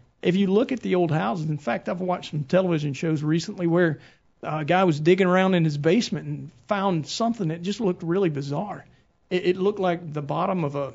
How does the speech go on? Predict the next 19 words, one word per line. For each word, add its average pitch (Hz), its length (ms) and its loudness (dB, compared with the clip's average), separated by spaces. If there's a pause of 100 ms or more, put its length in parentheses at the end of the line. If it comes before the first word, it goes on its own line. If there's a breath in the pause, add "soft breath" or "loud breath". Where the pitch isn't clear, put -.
(520)
rail 175 280 2
car. - 320 -12 (480)
Turns 220 300 4
out 190 300 2
that 175 140 -6
in 180 200 -2
the 170 60 2
Midwest, 175 600 2
they 185 160 0
actually 196 400 -2
built 185 420 0
several 208 600 0 (380 loud breath)
subdivisions 156 960 2
where 170 160 0
they 175 100 2
would 180 160 0
just 165 200 -4
move 185 320 2
in, 180 320 0